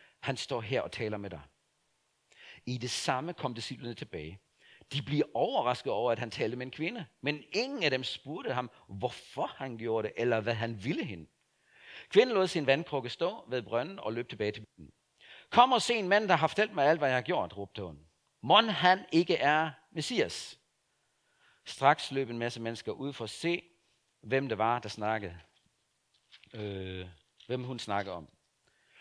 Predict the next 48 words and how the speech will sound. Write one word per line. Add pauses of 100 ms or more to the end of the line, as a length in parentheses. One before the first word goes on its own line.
(200)
Da
kvinden
var
gået,
sagde
disciplene
til
Jesus,
"Mester, (360)
kom
og
få
noget
at
spise." (520)
Men
Jesus
svarede,
"Jeg
har
en
mad
at
spise,
som
I
ikke
kender
til." (1120)
Disciplene
spurgte, (100)
"Hvem
kan (220)
være
kommet
med
mad
til
ham?" (960)
Jesus
svarede,
"Min
mad
er
at
gøre
hans
vilje,